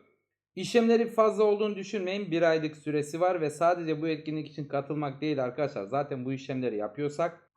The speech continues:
en azından ödediğimiz fiiller geri gelsin ve ekstra ödüller kazanalım diye okex T R borsası, yani borsayı bedava kullanmak gibi bir şey oluyor bu durum.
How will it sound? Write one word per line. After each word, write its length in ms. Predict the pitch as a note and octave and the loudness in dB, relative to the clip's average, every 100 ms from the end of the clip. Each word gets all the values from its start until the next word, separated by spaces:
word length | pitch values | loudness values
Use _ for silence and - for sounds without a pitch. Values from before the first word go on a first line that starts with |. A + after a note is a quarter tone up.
| - | -2
en 140 | C#3+ | 2
azından 300 | D#3+ C3+ B2 | 2 2 0
ödediğimiz 520 | B2+ C#3+ D3 D3 - - | 0 0 0 -2 -4 -10
fiiller 280 | G2 C3 | -2 0
geri 220 | D#3+ E3+ E3 | 2 0 2
gelsin 380 | E3+ E3 F3+ | 0 0 -2
ve 40 | E3+ | 0
ekstra 540 | E3+ F3+ - - D3+ | 0 -2 -4 -2 0
ödüller 400 | D#3+ C3 B2+ D#3 | 0 0 -2 -2
kazanalım 500 | - C3+ C#3 G#2+ G2 | -2 -4 -2 -4 -4
diye 140 | C#3+ D3+ | 0 0
okex 400 | D3 C3 - - | -2 -6 -8 -2
T 180 | C#3 | 0
R 180 | B2 G#2 | 0 0
borsası, 540 | C#3+ D3 B2 - F3+ F3+ - _ - | 0 0 -4 -6 -6 -6 -12 _ -2
yani 260 | F#3+ F3+ F3+ | 2 2 6
borsayı 380 | F3 F3 E3+ | 6 6 2
bedava 400 | E3+ D#3+ D3+ D3 | 4 4 4 2
kullanmak 540 | D3 D3 C#3 C#3 C3 - | 0 0 0 0 -4 -4
gibi 400 | C3+ C#3 D3+ B2+ | -4 -2 -4 -6
bir 80 | B2 | -6
şey 260 | - C#3 | 0 0
oluyor 360 | A#2+ A#2 G2 F#2+ | 0 -4 -6 -6
bu 140 | B2+ | -6
durum. 280 | D#3+ E3+ | -4 -6